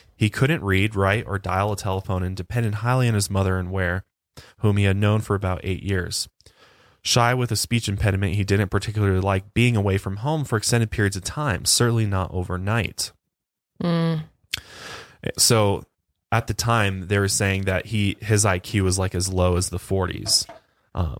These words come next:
Speaker 1: <laughs> jeez.
Speaker 2: Just got coffee on my face. Who even does that?
Speaker 1: How the hell did you do that?
Speaker 2: I seriously don't
Speaker 1: Just,
Speaker 2: know.
Speaker 1: like,
Speaker 2: Like,
Speaker 1: rained
Speaker 2: only
Speaker 1: on
Speaker 2: I
Speaker 1: you?
Speaker 2: would do that. I'm gonna blend it in as highlighter.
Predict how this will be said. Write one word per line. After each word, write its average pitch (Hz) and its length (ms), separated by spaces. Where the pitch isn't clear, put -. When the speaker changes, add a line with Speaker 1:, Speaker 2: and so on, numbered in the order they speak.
Speaker 1:
<laughs> - 80
jeez. - 480
Speaker 2:
Just - 260
got 269 160
coffee 185 400
on 175 100
my 160 140
face. 175 380
Who 226 140
even 240 200
does 180 260
that? 165 220
Speaker 1:
How 160 80
the 101 80
hell 120 160
did 131 80
you 127 80
do 135 140
that? 135 320
Speaker 2:
I 208 140
seriously 226 460
don't 196 160
Speaker 1:
Just, - 160
Speaker 2:
know. 98 60
Speaker 1:
like, 95 80
Speaker 2:
Like, 90 140
Speaker 1:
rained 87 180
Speaker 2:
only 101 180
Speaker 1:
on - 100
Speaker 2:
I 175 100
Speaker 1:
you? 175 60
Speaker 2:
would 165 160
do 147 160
that. - 240
I'm - 920
gonna 190 140
blend 175 300
it 170 120
in 160 100
as 151 160
highlighter. 151 580